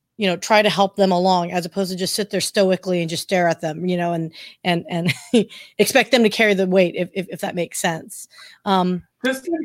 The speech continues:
Speaker 2: just have a conversation. Do you know what I mean? It's like, what would you do if you're in real life, you know, sitting in a coffee shop? And I think this is the biggest thing people need to remember.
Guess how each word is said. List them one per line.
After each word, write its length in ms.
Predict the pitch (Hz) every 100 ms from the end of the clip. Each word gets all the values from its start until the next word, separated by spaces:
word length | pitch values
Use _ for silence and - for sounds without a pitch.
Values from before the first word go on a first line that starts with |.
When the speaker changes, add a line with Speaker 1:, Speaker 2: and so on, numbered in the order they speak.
| - -
Speaker 2:
just 240 | 233 285
have 180 | 311 294
a 60 | 208
conversation. 840 | 208 185 151 139 165 - 95 85 _
Do 80 | 156
you 40 |
know 120 | 185 220
what 100 | 202
I 60 |
mean? 260 | 190 196 180
It's 220 | 165 -
like, 240 | 170 151
what 260 | 143 165 220
would 140 | 240
you 100 | 185
do 580 | 139 147 165 123 113 110 - _ _ _
if 220 | 165 175 175
you're 200 | 156 139
in 100 | 131
real 300 | 135 156 123
life, 480 | 127 131 90 101 -
you 120 | 120
know, 180 | 113 113
sitting 300 | - 151 139
in 60 |
a 60 | 120
coffee 340 | - 131 131
shop? 200 | 117 98
And 80 | 113
I 40 |
think 200 | 139 143
this 180 | 156 175
is 120 | 175
the 100 | 147
biggest 360 | 123 139 143 -
thing 180 | 127 110
people 260 | 135 123
need 140 | 123 117
to 60 |
remember. 440 | 104 101 110 104